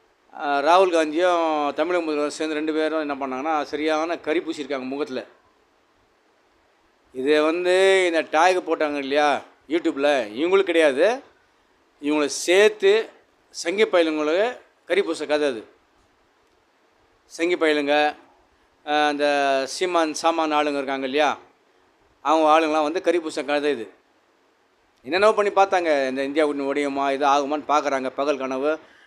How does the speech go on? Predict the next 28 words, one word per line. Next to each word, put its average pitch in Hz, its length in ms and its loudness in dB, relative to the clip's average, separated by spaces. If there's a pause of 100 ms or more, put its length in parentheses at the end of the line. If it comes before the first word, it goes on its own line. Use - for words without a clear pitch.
(160)
அ, 139 180 -2
இரவு 156 280 4
கனவு, 143 380 -2
மதிய 147 240 0
கனவுலாம் 143 420 -4
காண்றாங்க. 143 560 -2
ஒண்ணும் 143 560 -4
ஆக 156 180 4
போறது 143 260 -4
கிடையாது. 131 420 -2 (880)
இது 139 180 -6
ஏன் 208 280 4
இவங்கெல்லாம் 185 200 2
ஒண்ணும் 180 200 -2
புரிய 185 220 0
மாட்டேங்குது, 170 420 -2
இந்த 147 140 -2
ம-, - 20 2
மறைமண்டலம் 165 500 0
ஏற 156 120 2
மாட்டேங்குது, 156 160 -4
புரிய 165 200 -2
மாட்டேங்குது. 127 380 -6 (2500)
என்னன்னா, 156 840 2 (840)
ஐயா 170 380 4
தமிழ் 165 280 0
முதல்வர் 165 280 2
வந்து 156 680 2